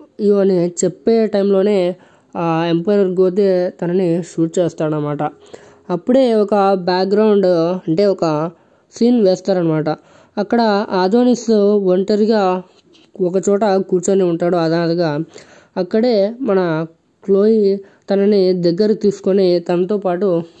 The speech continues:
తీసుకొని వెళ్తుందనమాట. క్లోయిని చంపేస్తాడు ఎంపరర్ గోతే. అలా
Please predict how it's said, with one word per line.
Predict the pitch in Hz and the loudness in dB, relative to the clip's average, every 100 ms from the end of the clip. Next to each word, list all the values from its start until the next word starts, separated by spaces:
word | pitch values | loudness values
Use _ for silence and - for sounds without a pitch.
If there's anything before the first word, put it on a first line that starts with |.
| - | -6
తీసుకొని | 180 - 175 | -4 -2 -2
వెళ్తుందనమాట. | 165 151 156 156 147 147 151 | -2 -4 -4 -4 -4 -4 -6
క్లోయిని | - - - 180 196 226 220 220 180 175 | -12 -14 -2 2 4 4 2 0 0 0
చంపేస్తాడు | 175 - 151 165 180 170 170 165 170 156 156 _ _ _ - | -2 -4 -2 0 -2 -4 -4 -2 0 -2 -6 _ _ _ -8
ఎంపరర్ | 156 160 165 165 | -4 -4 -2 -2
గోతే. | 156 147 151 151 - - | -2 -2 -2 -6 -8 -4
అలా | 208 214 190 | 0 0 0